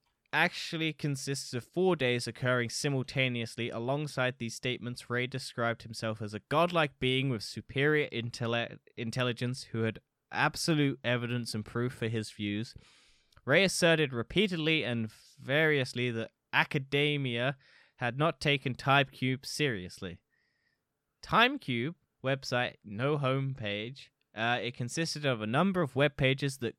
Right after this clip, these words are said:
contained a single vertical center aligned column of body of text in various sizes and colors, resulting in the main page being extremely long. Finding any particular passage was almost impossible manually searching. Okay. Ray's personal model of reality called the,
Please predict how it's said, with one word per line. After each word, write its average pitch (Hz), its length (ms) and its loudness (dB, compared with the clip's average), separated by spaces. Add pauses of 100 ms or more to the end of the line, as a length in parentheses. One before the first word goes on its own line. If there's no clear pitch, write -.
(160)
contained 127 500 2
a 110 60 0
single 202 480 0
vertical 165 520 0
center 156 600 0
aligned 123 520 0
column 131 440 2
of 120 180 -4
body 135 240 0
of 135 100 -2
text - 360 -4
in 95 100 -6
various 156 340 0
sizes 104 400 -4
and 104 120 -8
colors, - 360 -6 (400)
resulting 143 420 0
in 117 80 -2
the 107 60 -4
main 147 200 0
page 123 260 -2
being 104 180 -6
extremely 139 460 -2
long. 113 240 0
Finding 110 400 -4
any 131 240 -2
particular 120 460 -6
passage 113 420 -4
was 98 160 -10
almost 107 320 -4
impossible 101 460 -6
manually 101 400 -6
searching. 92 400 -8 (760)
Okay. 107 360 -6 (540)
Ray's 226 300 6
personal 202 480 0
model 151 420 2
of 117 140 -6
reality 123 480 0
called 113 260 -6
the, - 80 -12